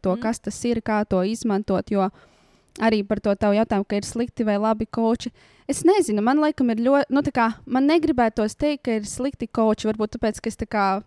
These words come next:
Speaker 1: negribētu tam ticēt, ka
Speaker 2: Mm.
Speaker 1: tā ir.
Speaker 2: Vai ne, man
Speaker 1: Jo,
Speaker 2: ir uzreiz tāds,
Speaker 1: jā,
Speaker 2: kā,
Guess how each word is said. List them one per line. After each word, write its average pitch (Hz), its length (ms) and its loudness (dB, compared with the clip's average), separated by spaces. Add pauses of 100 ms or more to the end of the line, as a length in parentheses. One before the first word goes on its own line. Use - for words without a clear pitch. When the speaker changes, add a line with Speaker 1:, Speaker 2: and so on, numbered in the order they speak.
(120)
Speaker 1:
negribētu 226 680 -4
tam 277 180 -6
ticēt, 240 560 -4
ka 233 80 -2
Speaker 2:
Mm. 226 100 0
Speaker 1:
tā 214 260 0
ir. 247 220 -2 (100)
Speaker 2:
Vai 226 120 0
ne, 233 100 0
man 220 140 -2
Speaker 1:
Jo, 208 60 2
Speaker 2:
ir 202 80 0
uzreiz 190 260 -8
tāds, - 160 -12
Speaker 1:
jā, 220 280 0 (300)
Speaker 2:
kā, - 20 -20